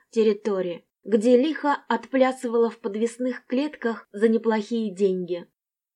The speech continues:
Она и мне предлагала присоединиться, так как текучка среди клубных танцовщиц была страшная.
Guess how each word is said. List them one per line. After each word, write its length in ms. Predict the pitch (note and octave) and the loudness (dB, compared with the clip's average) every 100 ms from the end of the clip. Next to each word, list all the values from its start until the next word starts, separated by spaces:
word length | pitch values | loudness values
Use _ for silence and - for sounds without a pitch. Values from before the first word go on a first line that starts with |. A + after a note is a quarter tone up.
| - | 2
Она 200 | B3 E4 | 2 4
и 120 | F#4 | 4
мне 300 | F4+ D4+ G#3 | 2 2 2
предлагала 560 | G#3 G3 A3+ A#3 A3 | 0 0 0 0 -2
присоединиться, 1080 | F3+ G3 G#3 B3 A#3 A#3+ B3+ G3 - E3+ E3+ _ | -4 -6 -4 -4 -4 -4 -4 -6 -8 -18 -18 _
так 200 | C4+ C4 | -2 0
как 220 | C4 B3 | -2 -4
текучка 480 | - - E4+ E4+ - | -8 -4 -2 -2 -4
среди 340 | A#3+ A#3 G3+ A3+ | -4 -2 -4 -4
клубных 500 | A#3+ B3 G#3+ A3 - | 2 0 0 -6 -8
танцовщиц 800 | A#3 A#3 C4+ C#4 - E4+ - _ | -10 -4 -4 -6 -8 -8 -10 _
была 260 | A3+ B3 | 2 2
страшная. 880 | B3 - A3 F#3+ - F#3 E3+ D#3+ F#3+ | 2 -6 -6 -6 -8 -10 -10 -14 -20